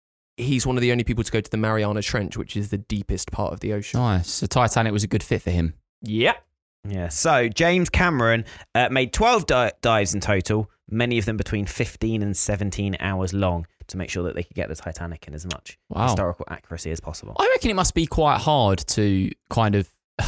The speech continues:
Speaker 2: I think all of that type of thing is hard. When you look at, like, Pixar films and Disney, and they replicate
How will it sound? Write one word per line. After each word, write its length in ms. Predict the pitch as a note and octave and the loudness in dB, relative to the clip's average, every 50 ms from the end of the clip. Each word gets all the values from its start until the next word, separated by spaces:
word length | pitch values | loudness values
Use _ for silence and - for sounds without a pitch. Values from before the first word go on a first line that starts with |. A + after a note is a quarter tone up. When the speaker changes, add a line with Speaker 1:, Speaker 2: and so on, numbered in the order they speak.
| - - - - - - _ _ _ _ _ | 0 0 -2 -6 -10 -10 _ _ _ _ _
Speaker 2:
I 80 | - | 2
think 160 | F3 A3+ - - | 2 2 4 4
all 180 | F3+ F#3+ F#3+ D#3 | 4 4 4 4
of 40 | |
that 160 | B2+ A#2 - - | 4 2 2 2
type 220 | - G#2+ - - | 0 0 0 0
of 60 | - | 0
thing 140 | - G#2 G2 | -2 0 0
is 80 | F2+ - | 0 0
hard. 200 | G#2+ F2 F2 F2+ | 0 0 0 2
When 80 | B2 D3 | 2 2
you 80 | D#3+ | 2
look 100 | D#3+ D3+ | 0 0
at, 80 | D3+ C3+ | 0 0
like, 160 | C3 - - | -2 0 0
Pixar 460 | - - - - - - A2 G2 F#2+ | 0 -2 0 0 2 2 4 4 2
films 520 | - - G2 G2 F#2+ F#2 F#2 F#2+ F#2+ F#2+ A2+ | 2 2 4 4 4 4 2 2 0 2 0
and 120 | A#2+ B2 | 0 2
Disney, 500 | - A2 G2 - G2+ F#2+ F#2 F#2 F#2+ F#2+ | 2 0 2 2 2 2 2 2 2 2
and 100 | F#2+ G2+ | 2 2
they 80 | G#2 A2 | 0 0
replicate 680 | A2+ C3 E3+ - - - - G2 - A2 F2+ F#2+ | 0 0 -2 -2 -2 -4 -4 -4 -2 -2 -2 -2